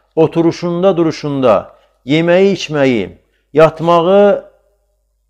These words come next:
durmağı, paltar geyinməyi,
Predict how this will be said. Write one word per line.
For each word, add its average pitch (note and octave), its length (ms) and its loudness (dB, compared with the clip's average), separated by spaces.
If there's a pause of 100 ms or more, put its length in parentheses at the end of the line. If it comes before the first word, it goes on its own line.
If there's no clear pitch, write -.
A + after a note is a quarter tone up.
(340)
durmağı, D3 540 2 (1200)
paltar D3+ 380 2
geyinməyi, A2+ 760 -4